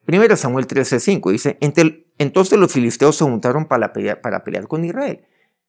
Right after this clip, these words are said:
Treinta mil carros, seis mil hombres de a caballo, y pueblo numeroso como la arena que estaló el mar, y subieron y acamparon en Micmas, al oriente de Bet-Aven.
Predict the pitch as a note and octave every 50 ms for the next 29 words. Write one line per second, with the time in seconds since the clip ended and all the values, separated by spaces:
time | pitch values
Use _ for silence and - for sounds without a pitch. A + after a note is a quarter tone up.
0 | _ _ - C3+ A#2+ G#2 - A2+ G#2 G#2+ G#2 - D#3+ E3+ F#3 - F3 D#3 - -
1 | A#2 G2 G#2 - A2+ A2 A2+ A#2 A#2 A#2 A#2+ A#2+ A#2 - A#2+ - - - D#3+ G3
2 | G3+ G3 F3+ - D#3 - - _ _ _ _ _ - B2 B2+ B2+ A#2+ - - -
3 | D#3 D#3+ F3 F3+ F#3+ F#3 F3 E3+ F#3+ G#3 G#3 E3+ - C3 A2 - - B2 A2+ A2+
4 | A2+ A#2+ C#3+ D#3 D#3 D#3 D#3 D#3+ - C3+ A#2+ - - A#2 A2 G#2 A2 G#2+ A#2+ C#3
5 | D#3 D#3+ D#3 D3+ E3+ F3+ E3+ D#3+ D#3+ - B2 A#2 A#2+ C3+ C3 - - A#2 A2 F#2+
6 | - A#2 A#2 B2 C#3 C#3 C#3+ D3+ D#3 D#3 D3+ C#3+ B2+ - - F#2 - - - -
7 | A#2+ A2+ G#2+ G#2+ G#2+ G#2+ A2 G#2+ G#2 - B2 B2 B2+ - - - A#2 A#2+ D3 -
8 | - _ _ _ _ _ _ _ _ _ _ - - - B2+ B2+ B2+ B2+ - -
9 | A2 - - - - - -